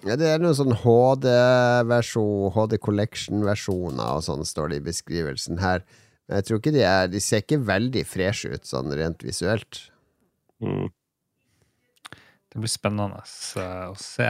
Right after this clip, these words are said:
Speaker 3: Men, eh,
Speaker 1: Er det bare
Speaker 3: er det,
Speaker 1: en
Speaker 3: er det
Speaker 1: cash
Speaker 3: ikke,
Speaker 1: grab?
Speaker 3: er det bra? Er det nok å bare slippe spillene sånn som de egentlig var,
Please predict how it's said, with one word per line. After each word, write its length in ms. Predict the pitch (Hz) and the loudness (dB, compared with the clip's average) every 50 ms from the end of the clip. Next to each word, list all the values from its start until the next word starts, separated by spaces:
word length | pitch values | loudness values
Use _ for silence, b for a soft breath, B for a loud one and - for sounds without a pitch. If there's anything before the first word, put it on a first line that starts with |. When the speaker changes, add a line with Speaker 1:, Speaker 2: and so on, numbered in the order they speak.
| 107 98 | 0 -2
Speaker 3:
Men, 220 | 101 110 120 127 147 | -2 -2 0 2 4
eh, 800 | 156 151 147 139 143 139 139 135 135 135 135 - _ _ - - - _ - | 4 6 6 4 4 4 2 2 0 -4 -8 -12 _ _ -20 -20 -20 _ 0
Speaker 1:
Er 80 | 110 123 | 2 4
det 60 | 120 | 6
bare 120 | 123 123 | 8 6
Speaker 3:
er 40 | 160 | 8
det, 100 | 151 185 | 8 8
Speaker 1:
en 60 | 165 | 8
Speaker 3:
er 60 | 175 170 | 10 10
det 80 | 151 | 10
Speaker 1:
cash 60 | 151 170 | 8 8
Speaker 3:
ikke, 100 | 185 180 | 8 10
Speaker 1:
grab? 320 | 180 165 156 147 143 139 151 | 10 10 10 10 8 6 6
Speaker 3:
er 80 | 180 | 6
det 160 | 165 165 147 135 123 | 6 6 4 4 6
bra? 260 | 143 147 156 170 185 196 208 202 b b b b b b b b | 8 10 10 12 10 10 8 4 b b b b b b b b
Er 100 | 156 151 | 6 8
det 140 | 156 156 151 | 8 8 8
nok 380 | 170 202 - - - - - - - - - | 8 4 4 0 -8 -8 -6 -6 -2 2 2
å 80 | 127 120 | 2 6
bare 300 | 131 139 135 127 123 117 110 | 8 6 8 8 6 4 2
slippe 360 | - - - 127 - - - | 2 0 -2 -2 -2 -2 -6
spillene 320 | 117 - - 123 127 117 95 | -4 0 2 2 2 2 2
sånn 140 | 104 107 107 | 0 -2 -2
som 200 | - 120 107 104 | -2 -2 -2 -2
de 40 | 104 | -2
egentlig 260 | 98 107 104 - 107 | -2 -4 -2 -2 2
var, 240 | 110 131 156 165 160 | 4 4 4 4 2